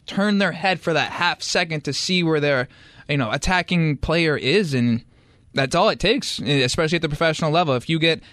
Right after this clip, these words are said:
half a second, half a yard, half a chance, um, a forward like Adam John, who now has ten goals, is gonna put that in the back of the net. I mean, that was a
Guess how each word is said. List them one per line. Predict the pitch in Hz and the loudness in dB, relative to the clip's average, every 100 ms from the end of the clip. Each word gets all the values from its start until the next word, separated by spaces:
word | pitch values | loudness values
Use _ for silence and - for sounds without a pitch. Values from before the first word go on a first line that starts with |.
| - | -4
half | 143 175 | -2 -2
a | 190 | -2
second, | - 175 160 160 | 0 -2 0 -4
half | 113 143 165 | -2 -2 0
a | 165 | 0
yard, | 151 147 147 147 139 | 2 2 2 0 -4
half | - 143 143 | -2 -2 -2
a | |
chance, | 127 147 135 127 123 - - - - - | -2 2 2 0 -2 -10 -16 -20 -14 -8
um, | 101 | -6
a | 123 | -4
forward | - 160 156 147 | 0 2 2 2
like | 143 | 0
Adam | 139 143 127 | 2 2 2
John, | 120 151 143 | 2 2 2
who | 143 | 2
now | 156 165 | 2 2
has | 175 151 | 0 -2
ten | - 175 175 165 | -2 0 2 2
goals, | 127 123 135 - - _ _ _ _ - | 2 2 0 -2 -8 _ _ _ _ -2
is | 131 127 120 - - - 123 | 2 2 0 -2 -6 -8 -2
gonna | 151 | -2
put | 131 175 | 0 0
that | 165 151 | 2 0
in | |
the | 147 | 0
back | 139 143 | 0 0
of | - | 0
the | 107 | 0
net. | 120 | 0
I | |
mean, | 123 135 | 2 2
that | 180 | 2
was | 139 | 0
a | 113 | -4